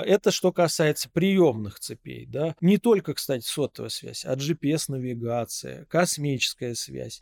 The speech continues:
радиоастрономия. Удивительно, но границы познания человека тоже расширяются с помощью гетероструктур. Э, один из пионеров,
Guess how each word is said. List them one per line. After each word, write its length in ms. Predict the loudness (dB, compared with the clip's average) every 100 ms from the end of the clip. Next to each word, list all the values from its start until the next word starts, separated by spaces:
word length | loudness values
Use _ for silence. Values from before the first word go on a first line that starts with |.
| -4
радиоастрономия. 1200 | 0 2 2 2 0 0 -2 -4 -6 -12 -18 -16 -2
Удивительно, 720 | 0 2 2 2 2 2 4
но 560 | 6 6 6 6 4
границы 1040 | -2 -8 0 4 4 4 2 2 0 0 -2 _ -12 -10 2
познания 600 | 2 2 2 2 2 2
человека 380 | 2 2 2 0
тоже 400 | 4 4 6 2
расширяются 960 | 0 0 2 4 4 2 0 0 0 0
с 80 |
помощью 420 | -2 -2 -2 -6 -6
гетероструктур. 840 | -6 -6 -8 -8 -12 -8 -6 -6 -6
Э, 540 | 0 2 2 0 -4 -10 -16 -20 -2
один 380 | 0 2 4 2
из 100 | 0
пионеров, 680 | 2 2 4 4 4 2